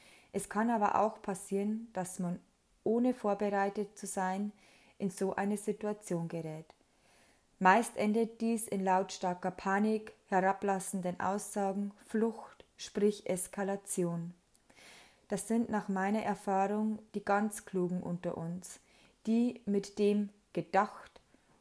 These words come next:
großartigen Know-how und die, die dir ständig auf die Nase binden, wie wenig sie von dir halten,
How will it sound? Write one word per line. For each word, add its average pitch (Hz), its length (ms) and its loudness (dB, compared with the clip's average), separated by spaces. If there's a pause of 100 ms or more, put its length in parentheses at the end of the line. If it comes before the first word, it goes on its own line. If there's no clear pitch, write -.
(140)
großartigen 208 800 2
Know-how 185 720 2
und 185 300 -6
die, 233 300 2 (440)
die 202 80 0
dir 190 160 2
ständig 208 540 -2
auf 190 200 0
die 190 100 -2
Nase 190 380 -2
binden, 208 520 -2
wie 185 120 -4
wenig 208 380 -2
sie 202 160 -2
von 190 200 -4
dir 170 200 -4
halten, 202 460 0